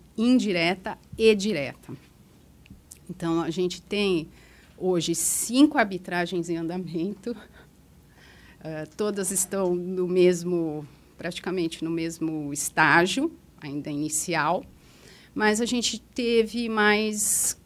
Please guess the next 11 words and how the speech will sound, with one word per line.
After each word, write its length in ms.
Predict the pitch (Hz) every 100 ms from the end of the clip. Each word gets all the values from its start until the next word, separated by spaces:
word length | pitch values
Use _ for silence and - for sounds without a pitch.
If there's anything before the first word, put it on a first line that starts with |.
| -
quatro 400 | 202 214 220 240
arbitragens 1080 | 220 208 - 185 180 190 202 214 - - -
findas, 920 | - - 202 202 196 214 214 - - - _ -
é, 300 | 165 170 - 196
envolvendo 600 | 185 196 185 180 175 170
o 60 |
Estado 420 | 175 - 175 180 175
de 100 | -
São 180 | 185
Paulo. 320 | 196 - - -
Então, 400 | 139 156 160